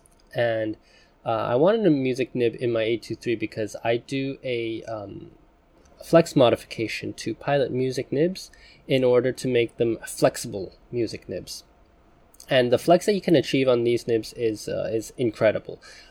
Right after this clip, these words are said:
Uh, I haven't done the full treatment to my particular nib yet, but you can easily get up to, you know, um,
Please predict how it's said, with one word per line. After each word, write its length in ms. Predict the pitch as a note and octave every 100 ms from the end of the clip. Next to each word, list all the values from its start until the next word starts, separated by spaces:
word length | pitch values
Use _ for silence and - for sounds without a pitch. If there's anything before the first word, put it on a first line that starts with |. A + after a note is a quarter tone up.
| -
Uh, 300 | A2 G2+ -
I 140 | A#2+
haven't 440 | A#2 D#3+ F3 D#3+ -
done 260 | C3+ C3+
the 180 | B2 A#2
full 460 | - - C#3+ C#3+ D#3+
treatment 640 | - E3 D#3+ E3+ E3 -
to 260 | - C3+ B2+
my 220 | A#2+ A#2 B2+
particular 520 | - - B2 C#3 B2
nib 240 | B2 A2+
yet, 260 | A2 C3 - _ - _ -
but 160 | B2
you 160 | A#2 B2
can 220 | - C3
easily 380 | G#2+ B2 G#2+ B2
get 180 | A2 G#2+
up 160 | G#2+
to, 480 | - - G2+ F#2+ -
you 80 | G2+
know, 180 | G2 - _ _
um, 520 | A2+ G2 - - -